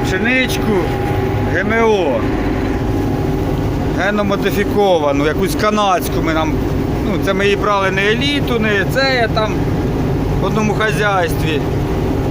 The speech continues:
Так нам дали. Ну, що я вам скажу? Можете наблюдати масу,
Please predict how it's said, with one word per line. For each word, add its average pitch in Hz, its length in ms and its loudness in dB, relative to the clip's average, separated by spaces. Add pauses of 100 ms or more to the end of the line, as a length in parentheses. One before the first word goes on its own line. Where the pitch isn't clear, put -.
(180)
Так 185 280 0
нам 175 160 0
дали. 165 420 0 (220)
Ну, - 100 -2
що 247 120 0
я 254 80 2
вам 220 200 0 (100)
скажу? 220 360 0 (800)
Можете 233 340 0
наблюдати 226 560 0 (100)
масу, 226 340 0